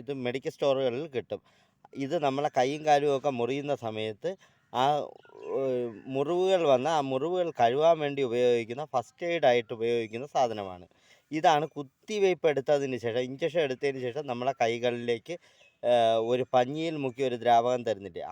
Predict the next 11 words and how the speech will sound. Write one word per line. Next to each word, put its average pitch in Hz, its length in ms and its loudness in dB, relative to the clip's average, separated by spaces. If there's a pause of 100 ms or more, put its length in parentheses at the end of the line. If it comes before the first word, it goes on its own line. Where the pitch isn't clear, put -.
അതാണിത്. 113 440 2 (880)
അതുകൊണ്ട് 143 380 0
ഇത് 156 120 -6 (260)
വേറെ 139 220 4 (100)
സൈഡ് 139 320 2
എഫക്റ്റ് 131 320 -2
ഒന്നുമില്ല, 117 320 -4 (260)
എന്നാൽ 135 240 -8 (200)
അണുവിമുക്തമാക്കാൻ 135 960 -2 (200)
ഏറ്റവും 151 280 -2 (100)
നല്ലൊരു, 107 320 -6